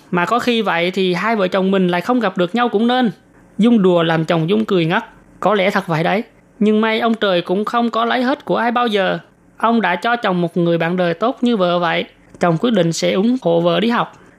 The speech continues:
"Cảm ơn chồng nhiều." Trong đêm tối, nhưng A Hòa vẫn cảm nhận được vợ anh đang mỉm cười. "Trưa này, nghe A Cửu nói vậy, có vẻ như A Cửu thích vợ lắm đấy nhỉ?" "Chị giỏi đoán mò, mà sao tự nhiên hỏi vậy?" "Hỏi chơi thôi.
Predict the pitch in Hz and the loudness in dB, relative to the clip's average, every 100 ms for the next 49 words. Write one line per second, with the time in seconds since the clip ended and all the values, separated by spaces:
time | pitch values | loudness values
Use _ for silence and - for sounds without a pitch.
0 | _ - 180 240 262 226 202 196 185 170 | _ -2 2 2 2 2 2 2 2 0
1 | - - - - 208 214 226 233 202 196 | -6 -20 -20 -6 0 2 2 2 2 0
2 | 269 233 233 247 220 190 170 175 208 175 | 0 0 0 0 0 -2 0 -2 -2 -2
3 | 180 202 175 180 175 - - 180 175 220 | 0 0 0 0 -2 -4 -2 2 2 2
4 | 226 226 202 180 196 185 170 147 - - | 2 2 2 2 2 2 2 0 -8 -20
5 | - - 277 285 254 190 180 175 - _ | -20 -4 0 2 2 2 0 -2 -6 _
6 | - 247 277 277 196 233 285 196 170 170 | -2 0 0 0 0 2 0 -2 -2 -2
7 | 277 202 240 262 262 208 180 214 - 185 | -2 -2 -2 -2 -2 -2 -2 -4 -2 0
8 | 175 247 302 302 190 220 262 - - - | 2 2 2 2 2 0 -2 -12 -20 -20
9 | - - - 196 196 160 185 233 277 208 | -20 -4 2 2 2 2 2 2 2 2
10 | 160 151 - - - 196 254 254 190 240 | 0 -6 -16 -12 -4 -2 0 0 0 2
11 | 226 202 240 170 196 - _ _ _ - | 0 0 0 0 -2 -6 _ _ _ -6
12 | - 196 233 226 226 240 233 | -2 0 2 0 0 0 0